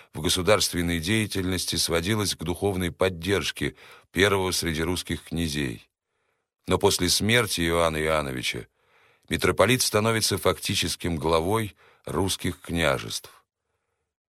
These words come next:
На него, возглавившего Боярскую думу, ложится ответственность за весь ход политических дел на Руси. Девятилетнему Дмитрию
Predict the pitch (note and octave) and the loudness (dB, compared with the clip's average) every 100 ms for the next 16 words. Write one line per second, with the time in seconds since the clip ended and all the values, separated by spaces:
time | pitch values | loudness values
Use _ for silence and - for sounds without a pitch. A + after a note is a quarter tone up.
0 | _ D#2+ E2+ E2 D#2 G#2 G#2+ - _ _ | _ -4 0 0 0 2 0 -2 _ _
1 | _ _ _ _ _ - F2 D2+ D2 F#2+ | _ _ _ _ _ 2 2 4 4 4
2 | F2 D2 - E2 D2+ E2+ F2 D#2 - D2+ | 4 0 -2 0 2 2 2 0 -2 -4
3 | D2 G2+ G#2+ G2 - _ _ _ _ _ | -2 -2 -2 -4 -8 _ _ _ _ _
4 | _ D2+ D#2 B2+ - G#2 D2+ F#2+ A#2 - | _ 2 4 2 4 2 2 0 0 0
5 | G2 G2+ G2 - - _ _ - F2 F2+ | -2 -2 -4 -6 -10 _ _ -2 2 4
6 | G2+ - - E2 - F#2 F2+ - - F#2 | 4 0 0 -2 0 0 0 0 -2 -2
7 | - D#2+ C#2 F2+ F2+ E2+ E2+ D#2 - B1+ | -2 -4 0 0 0 0 -2 -2 -4 -6
8 | - _ _ _ _ _ _ _ _ _ | -10 _ _ _ _ _ _ _ _ _
9 | _ _ _ _ _ E2+ F2 E2+ F2 F#2 | _ _ _ _ _ -2 0 2 2 2
10 | F2+ F2 E2 C#2+ D#2+ G2+ G#2+ E2+ C#2+ A#1+ | 0 -2 -2 -2 0 0 -2 -2 -2 -4